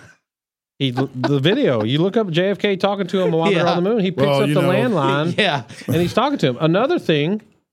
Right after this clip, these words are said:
Speaker 1: is we have video of the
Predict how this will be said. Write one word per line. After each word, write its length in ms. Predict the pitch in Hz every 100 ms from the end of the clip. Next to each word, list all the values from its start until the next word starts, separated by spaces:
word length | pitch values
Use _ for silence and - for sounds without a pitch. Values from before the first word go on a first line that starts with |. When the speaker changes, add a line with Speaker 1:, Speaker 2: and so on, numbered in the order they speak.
| _ _ _ _ _ _
Speaker 1:
is 160 | 160 151
we 140 | 180 180
have 200 | 190 143
video 720 | 151 208 233 165 131 151 190 -
of 560 | 147 139 131 127 135
the 180 | - 143